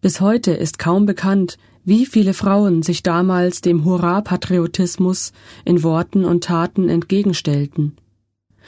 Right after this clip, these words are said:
Wer weiß schon, dass man die Schriftstellerin Annette Kolb wegen ihrer öffentlichen Ablehnung des Krieges ins Gefängnis steckte, dass die Juristin Anita Augsburg neunzehnhundertfünfzehn den Internationalen Frauenfriedenskongress in Den Haag organisierte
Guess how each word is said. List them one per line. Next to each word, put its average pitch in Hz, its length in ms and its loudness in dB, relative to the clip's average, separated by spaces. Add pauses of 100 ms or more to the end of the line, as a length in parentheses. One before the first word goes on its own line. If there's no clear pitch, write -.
(200)
Wer 175 220 2
weiß 185 320 0
schon, 156 340 0 (160)
dass 170 240 -2
man 170 140 2
die 170 80 0
Schriftstellerin 185 800 -2
Annette 175 360 -2
Kolb 165 460 -2 (340)
wegen 202 220 2
ihrer 208 260 2
öffentlichen 214 540 0
Ablehnung 196 540 0
des 180 160 -4
Krieges 208 400 0
ins 190 180 -2
Gefängnis 208 500 0
steckte, 151 520 -4 (840)
dass 185 220 -2
die 190 140 2
Juristin 190 720 2
Anita 190 500 2
Augsburg 180 680 -2 (340)
neunzehnhundertfünfzehn 190 1400 0
den 175 220 2
Internationalen 185 1000 0
Frauenfriedenskongress 185 1400 0
in 190 160 -2
Den 175 240 0
Haag 196 240 -2
organisierte 165 800 -2